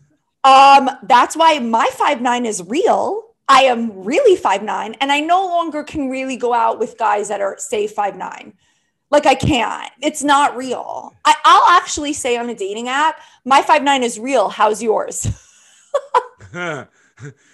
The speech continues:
Speaker 2: Yeah, yeah, yeah. But w-, would, would you, would you be open to dating a,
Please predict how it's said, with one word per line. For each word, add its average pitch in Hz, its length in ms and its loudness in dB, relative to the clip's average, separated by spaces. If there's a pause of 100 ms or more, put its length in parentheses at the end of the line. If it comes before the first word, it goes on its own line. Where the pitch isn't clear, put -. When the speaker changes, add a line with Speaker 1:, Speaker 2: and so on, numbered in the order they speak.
Speaker 2:
Yeah, 165 160 -2 (180)
yeah, 175 200 -4
yeah. 165 160 -4
But 160 100 -10
w-, 147 180 -12
would, 151 280 -10
would 143 180 -10
you, 143 460 -10
would 135 180 -12
you 139 80 -18
be 131 160 -10
open 131 300 -10
to 95 80 -20
dating 123 460 -10
a, 107 260 -18